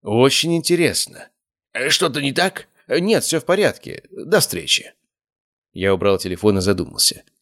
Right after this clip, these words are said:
Если это тот самый разлом, где Зара получила свою рану, значит, место действительно опасное.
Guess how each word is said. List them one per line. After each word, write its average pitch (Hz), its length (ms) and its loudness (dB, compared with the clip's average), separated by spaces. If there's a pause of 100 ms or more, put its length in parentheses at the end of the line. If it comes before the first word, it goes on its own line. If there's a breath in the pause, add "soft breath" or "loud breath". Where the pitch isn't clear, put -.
(220)
Если 95 400 0
это 101 340 0
тот 92 160 -2
самый 95 340 2
разлом, 92 420 2
где 90 120 -8
Зара 98 300 2
получила 92 500 -2
свою 92 300 0
рану, 98 400 -2 (640)
значит, 92 480 -2
место 127 280 2
действительно 131 600 0
опасное. - 640 -2